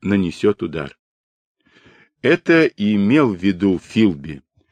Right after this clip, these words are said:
когда он, касаясь своего перехода на позиции коммунистов, заявил, что тогда в Вене ситуация подошла к критическому моменту. По прибытии в Вену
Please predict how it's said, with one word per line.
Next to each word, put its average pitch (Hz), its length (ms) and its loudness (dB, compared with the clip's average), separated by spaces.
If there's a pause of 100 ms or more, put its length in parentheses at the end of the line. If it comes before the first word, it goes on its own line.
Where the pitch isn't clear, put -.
(180)
когда 90 360 0
он, 101 180 2
касаясь 104 520 0
своего 87 440 0
перехода 85 640 0
на 80 80 -8
позиции 87 560 -6
коммунистов, 82 720 -8 (420)
заявил, 92 500 0
что - 300 -4
тогда 87 580 -2
в 139 80 -6
Вене 139 640 -2 (260)
ситуация 107 920 -2
подошла 92 760 -4
к - 120 -18
критическому - 1080 -10
моменту. 78 580 -14 (2250)
По 117 120 2
прибытии 139 600 2
в 80 180 -6
Вену 101 340 2